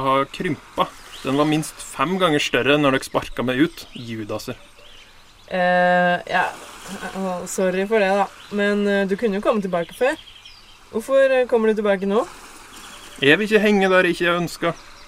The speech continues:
Speaker 1: Grunnen til at jeg kom tilbake, er at jeg vil vise verden hvor genial The Rude er.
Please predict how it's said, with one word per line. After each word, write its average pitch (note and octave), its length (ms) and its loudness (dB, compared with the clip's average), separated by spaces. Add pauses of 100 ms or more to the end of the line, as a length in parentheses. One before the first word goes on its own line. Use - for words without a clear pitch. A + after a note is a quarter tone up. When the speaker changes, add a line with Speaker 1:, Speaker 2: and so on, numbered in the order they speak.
(460)
Speaker 1:
Grunnen C#3 240 2
til D3 100 6
at C#3 80 0
jeg - 80 -2
kom C3 180 0
tilbake, A#2+ 420 -2
er C#3 160 2
at C3+ 120 2
jeg C3 100 2
vil C#3 100 0
vise C#3 280 2
verden A#2+ 440 -2
hvor C3 200 -2
genial B2 420 2
The B2+ 140 -2
Rude B2 340 0
er. - 140 -14